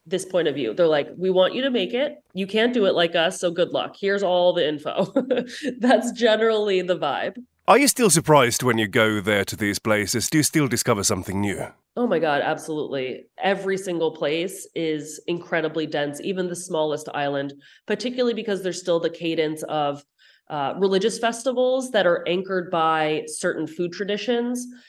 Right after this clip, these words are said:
Speaker 1: So if you just happen to turn up on the island of Linosa while their patron saint feast is going on, you're gonna find pastries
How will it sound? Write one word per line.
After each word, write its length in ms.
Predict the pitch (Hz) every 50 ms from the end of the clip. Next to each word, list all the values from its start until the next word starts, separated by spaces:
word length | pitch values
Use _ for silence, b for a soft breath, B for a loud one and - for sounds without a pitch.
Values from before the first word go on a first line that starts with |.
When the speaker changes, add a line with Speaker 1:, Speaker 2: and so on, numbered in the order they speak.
| B B
Speaker 1:
So 600 | B - - 208 196 190 180 180 175 175 - - -
if 120 | 190 190 190
you 80 | 214 233
just 160 | 226 233 -
happen 260 | 175 196 196 202 196
to 160 | 170 165 170 170
turn 320 | - - - 196 196 175
up 380 | 170 185 180 156 160 - - -
on 440 | - 165 160 156 151 151 151 151 151
the 120 | 147 165 -
island 300 | 151 156 160 160 156 156
of 140 | 147 -
Linosa 580 | 143 151 151 160 165 180 190 185 175 175 156 143
while 120 | 147 147
their 120 | 143 147 147
patron 540 | - 175 185 196 - 185 170 160 151 156 -
saint 340 | - - 170 175 160 175
feast 240 | - - 214 220 -
is 100 | 196 170
going 300 | 170 175 160 156 151 147
on, 140 | 143 143 147
you're 100 | 160 190
gonna 160 | 196 220 208
find 340 | - - 180 165 160 156 156
pastries 720 | 156 - 180 185 185 - - 165 156 151 147 - 247 -